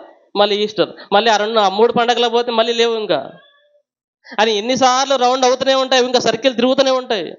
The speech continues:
అలాగే మన వ్యక్తి జీ-, వ్యక్తిగత జీవితంలో ఇదిగో మనం దేంట్లో తప్పిపోతున్నామో, ఏ ఆజ్ఞ విషయంలో తప్పిపోతున్నామో అది మనకు తెలుసు. మనకు తెలిసినప్పుడు మనం ఏం చేయాలి?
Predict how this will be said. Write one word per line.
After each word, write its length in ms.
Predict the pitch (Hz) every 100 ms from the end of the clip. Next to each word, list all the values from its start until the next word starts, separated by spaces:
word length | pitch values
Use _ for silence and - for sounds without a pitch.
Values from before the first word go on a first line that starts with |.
| _ _ _ _ _ -
అలాగే 640 | 190 247 294 302 269 247 - -
మన 140 | 247 254
వ్యక్తి 340 | 214 - 285
జీ-, 180 | 247 277
వ్యక్తిగత 440 | 226 220 277 277
జీవితంలో 720 | 269 247 247 240 190 139 - _
ఇదిగో 200 | 175 196
మనం 280 | 180 175 165
దేంట్లో 400 | 160 185 202 202
తప్పిపోతున్నామో, 920 | 190 170 180 175 165 156 139 127 - _ _ _ _ _ _ 165
ఏ 120 | 202
ఆజ్ఞ 340 | 233 240 220
విషయంలో 300 | 240 233 233
తప్పిపోతున్నామో 840 | 226 214 214 208 208 196 170 156 - _ - -
అది 120 | 196 240
మనకు 260 | 233 254
తెలుసు. 680 | 254 269 262 247 143 - 208 _ - -
మనకు 200 | 196 262
తెలిసినప్పుడు 580 | 254 254 269 302 294 277
మనం 220 | 269 269
ఏం 160 | 269 269
చేయాలి? 200 | 262